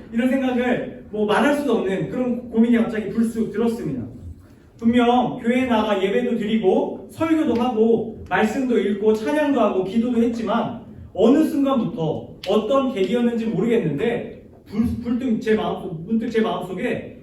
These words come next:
"하나님이 계시지 않으면 어떻게 하지? 어, 근데 계시지 않는 것 같다." 이런 생각이 막 들기 시작했습니다.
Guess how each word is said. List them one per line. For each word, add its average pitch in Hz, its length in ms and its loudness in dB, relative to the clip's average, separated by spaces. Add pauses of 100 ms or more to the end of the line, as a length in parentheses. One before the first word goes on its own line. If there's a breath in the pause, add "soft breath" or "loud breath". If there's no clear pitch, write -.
(180 loud breath)
"하나님이 294 680 2
계시지 185 360 0
않으면 165 400 -2
어떻게 - 240 -8
하지? - 360 -8 (460 loud breath)
어, 277 100 -4
근데 240 300 0
계시지 226 380 4
않는 - 420 -2
것 320 80 -4
같다." 240 300 0
이런 - 180 0
생각이 226 800 -2
막 190 240 -2
들기 190 400 -6
시작했습니다. 160 680 -4